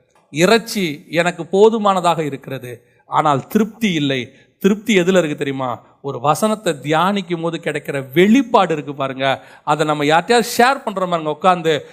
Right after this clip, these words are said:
அவங்க அதை கேட்கும் போது அவங்க சொல்லுவாங்க, "நல்லா இருக்கு பிரதர்" அப்படின்னு. அந்த கேட்கறதுல தான் இருக்கு, அதுதான் மகிமை, விடியற் காலத்து மகிமை. அது அப்பத்துல தான் கிடைக்கும், இறைச்சில கிடைக்காது.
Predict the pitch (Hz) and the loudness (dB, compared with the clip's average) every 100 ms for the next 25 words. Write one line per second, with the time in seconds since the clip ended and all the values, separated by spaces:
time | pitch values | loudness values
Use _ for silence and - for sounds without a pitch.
0 | - 151 190 190 175 175 254 311 277 247 | -4 2 4 4 2 2 2 2 -2 0
1 | 240 233 226 - 165 180 180 233 262 233 | 2 2 2 -4 -2 0 2 4 4 4
2 | 190 151 160 220 269 240 233 196 202 202 | 0 0 0 2 2 0 -2 0 2 2
3 | 190 180 190 151 - - 156 175 170 160 | 2 2 2 0 -4 -2 -2 -2 -4 -2
4 | 147 135 - _ - 220 262 240 220 170 | -2 -4 -14 _ -2 2 2 2 -4 -2
5 | 156 165 156 135 _ _ _ _ _ _ | -2 -4 -6 -10 _ _ _ _ _ _
6 | _ _ _ _ _ _ _ _ 147 165 | _ _ _ _ _ _ _ _ 0 2
7 | 190 180 208 185 151 156 165 151 110 - | 2 2 2 -2 -8 -10 -8 -10 -14 -18
8 | _ _ _ _ _ _ - 156 190 185 | _ _ _ _ _ _ -8 2 4 4
9 | 185 156 143 - 139 143 151 135 110 _ | 0 -2 -2 -8 -8 -6 -6 -8 -12 _
10 | _ - 127 127 - 180 180 156 165 143 | _ -10 -4 -4 -2 -2 0 -2 -2 -2
11 | 139 143 131 127 147 156 147 131 139 - | -8 -8 -12 -8 -6 -6 -8 -8 -8 -8
12 | 127 | -8